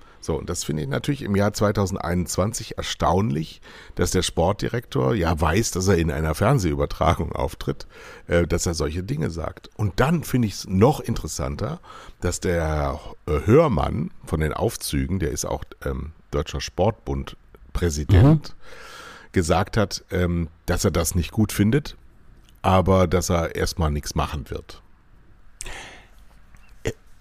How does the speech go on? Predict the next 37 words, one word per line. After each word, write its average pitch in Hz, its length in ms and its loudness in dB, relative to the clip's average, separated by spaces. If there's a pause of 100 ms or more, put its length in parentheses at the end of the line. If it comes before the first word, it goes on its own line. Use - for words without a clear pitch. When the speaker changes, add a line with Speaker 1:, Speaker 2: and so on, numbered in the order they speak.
Speaker 2:
ich, - 240 0
ich, - 260 0
ich - 160 -2
hab - 180 2
mich - 140 4
bei 104 160 6
der 104 160 4
Gelegenheit 101 560 4
gefragt, - 540 0 (500)
wie 123 280 0
du 131 120 4
überhaupt - 720 2
auf - 160 2
die 110 140 2
Idee 95 420 4
kommen 82 400 4
kannst, 80 400 0
ein 85 140 2
solches 95 420 2
Wort 90 220 2
zu - 120 -4
benutzen, 73 600 2 (260)
und 95 140 0
zwar 110 100 6
völlig 160 340 4
gleichgültig, 110 760 2
ob - 120 -4
eine 90 100 4
Kamera 107 580 4
oder 90 240 2
ein 87 60 6
Mikrofon 98 560 2
an 67 200 0
ist 53 120 -6
oder 65 220 -2
nicht. 82 320 -2 (800)
Äh, 90 180 4